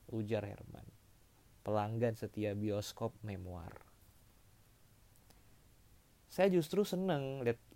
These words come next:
lihat Bapak datang ke sini.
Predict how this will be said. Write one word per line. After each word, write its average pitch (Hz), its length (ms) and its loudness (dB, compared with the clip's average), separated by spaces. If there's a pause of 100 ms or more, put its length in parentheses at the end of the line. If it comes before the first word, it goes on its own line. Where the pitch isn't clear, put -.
(960)
lihat 120 320 2
Bapak 110 480 0 (960)
datang 107 400 -4
ke 113 80 -2
sini. 107 400 -4